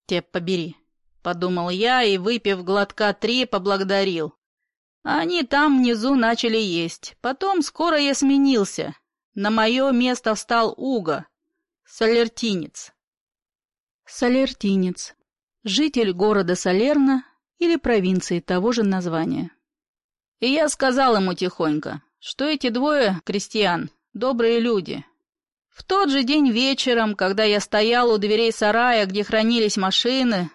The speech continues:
с крыши на голову мне упала черепица. По голове ударило не сильно,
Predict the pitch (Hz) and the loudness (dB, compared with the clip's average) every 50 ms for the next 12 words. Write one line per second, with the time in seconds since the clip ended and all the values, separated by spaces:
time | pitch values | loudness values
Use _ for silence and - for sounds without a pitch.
0 | _ _ _ - - - - 240 262 277 262 - - 226 226 220 214 214 214 254 | _ _ _ -16 -14 -6 -2 0 0 0 0 0 0 0 2 2 0 0 0 0
1 | 269 277 277 262 233 220 214 208 208 208 214 226 240 240 226 202 196 - 208 214 | 0 2 2 2 2 2 2 2 2 0 0 0 0 0 0 -2 -2 0 0 2
2 | 226 220 208 202 - 214 202 208 202 - - 190 180 160 - - - - 160 - | 2 2 0 0 -2 -2 -2 -2 -4 -4 -4 -4 -4 -4 -6 -8 -10 -10 -12 -14
3 | _ _ _ _ _ _ _ _ _ _ _ _ _ _ - 240 240 294 330 359 | _ _ _ _ _ _ _ _ _ _ _ _ _ _ -4 0 2 2 2 2
4 | 370 392 403 403 370 339 302 254 302 311 311 311 302 294 294 285 294 285 - - | 2 2 2 2 2 2 2 2 2 2 2 2 2 2 4 4 2 2 0 -2
5 | - 208 208 196 202 196 185 185 185 175 - | -2 -2 0 0 0 0 0 0 -2 -4 -6